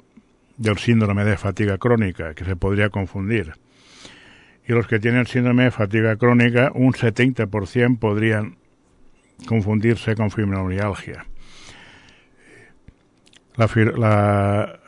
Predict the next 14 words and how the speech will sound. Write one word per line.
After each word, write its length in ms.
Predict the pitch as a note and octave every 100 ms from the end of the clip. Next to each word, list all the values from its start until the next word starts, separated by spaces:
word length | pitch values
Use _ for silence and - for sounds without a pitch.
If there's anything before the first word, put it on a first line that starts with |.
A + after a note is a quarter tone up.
| - - _ -
frecuencia 560 | A#2 G#2+ B2+ B2+ C#3
en 80 | C3
fibromialgia 840 | - B2 A#2 A#2 A#2+ A#2+ B2+ C#3 -
es 220 | A#2+ A#2
del 200 | A#2 A2
dos 240 | A2 B2 -
coma 300 | A#2 A2 G#2+
cuatro 560 | A2+ A#2 A#2 G#2+ F#2+ - C#3 _
por 220 | G#2 F#2
cien 300 | - B2 C3
de 80 | A2
la 100 | F#2+
población 480 | G2+ F#2+ F2 A#2+ A2
general 600 | A2+ B2 A#2+ A2 C3